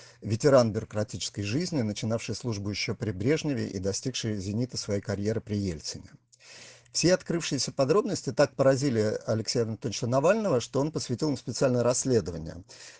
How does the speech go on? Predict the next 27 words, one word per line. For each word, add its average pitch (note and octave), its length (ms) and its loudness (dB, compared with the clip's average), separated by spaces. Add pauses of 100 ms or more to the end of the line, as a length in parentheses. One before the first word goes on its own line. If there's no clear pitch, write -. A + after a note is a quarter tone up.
(120)
Ну, - 80 4
дальнейшее C3+ 480 6
известно: A#2+ 380 -2
гонения A#2 420 2
на G#2+ 140 -2
Настю A2 540 -2
в - 80 -20
Таиланде, B2+ 600 2
её A2 440 4
выдача G2 360 -6
в F2+ 60 -6
Россию, A2 1160 0
э, G#2+ 520 0
в, G#2+ 440 0
и G#2 120 0
опять A2+ 420 2
узилище, C3+ 800 -2
потом A#2 440 -2 (300)
заступничество, A2 960 0
э, A2 320 -2
джентльменствующего A2+ 1000 -2
белорусского G#2+ 560 -2
президента C3 680 0 (520)
и, A#2+ 280 2
и - 160 -4
так B2 220 2
далее. F#2 360 -2